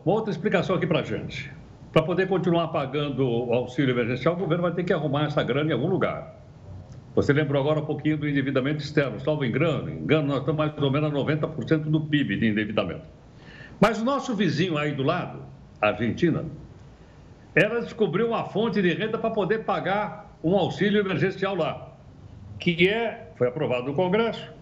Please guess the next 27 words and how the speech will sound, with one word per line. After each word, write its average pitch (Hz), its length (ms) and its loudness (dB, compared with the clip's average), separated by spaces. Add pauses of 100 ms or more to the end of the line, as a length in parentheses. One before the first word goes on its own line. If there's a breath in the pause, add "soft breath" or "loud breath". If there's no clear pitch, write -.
(340)
imposto 180 720 2
sobre 202 400 0
grandes 185 500 0
fortunas, 147 720 0 (840)
que 117 80 4
deu 160 140 6
uns 165 180 -4
bilhões 147 560 0
lá. 92 340 -6 (440 loud breath)
Na 226 100 6
sua 294 140 0
opinião, 277 340 2
você 269 240 -2
acha 254 200 -4
que 247 80 -4
nós 233 180 2
deveríamos 202 440 -2
ter 190 140 0
também 175 240 0
um 165 120 2
imposto 143 600 0
de 131 140 0
grandes 170 340 0
fortunas 160 480 0
pra 170 80 0
poder 165 280 2
bancar 165 720 -2